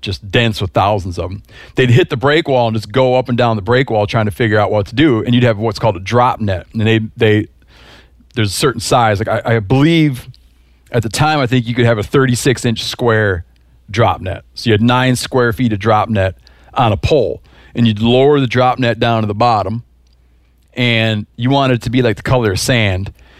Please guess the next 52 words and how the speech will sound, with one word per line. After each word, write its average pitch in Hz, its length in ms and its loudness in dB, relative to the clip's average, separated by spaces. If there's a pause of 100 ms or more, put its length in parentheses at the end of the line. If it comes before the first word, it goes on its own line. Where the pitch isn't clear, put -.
(140)
And 127 120 2
as 120 160 2
the 104 60 -10
school 151 380 0
drifted 117 460 0
over 135 320 2
your 110 140 2
drop 131 320 0
net, 113 180 -2
you 113 100 -4
just 110 180 -4
lift 135 360 0
your 120 80 -6
drop 113 300 0
net 101 200 0
up. 98 200 -2 (500)
And 135 120 2
that 170 180 2
was, 123 220 -2
when 135 160 0
you 202 120 0
were 139 120 2
really, 135 400 4
like, 113 180 2
knocking 113 520 0
the 110 140 2
hell 117 220 2
out 113 180 2
of 117 80 0
'em, 117 80 -4
it 104 80 -6
was 104 160 -6
typically, 113 440 -4
like, 98 180 -4
drop 104 340 0
nets 101 220 -2
were 101 80 -8
very 95 280 0
effective. 80 440 -6 (360)
So 160 180 0
when 139 100 4
me 185 120 4
and 135 100 2
Matt 147 220 0
went 117 120 -4
to - 80 -12
Pentwater 110 520 0
one 101 200 -4
night, 98 260 0 (360)
we 127 180 2
dipped, 117 560 0 (340)
uh, 98 460 2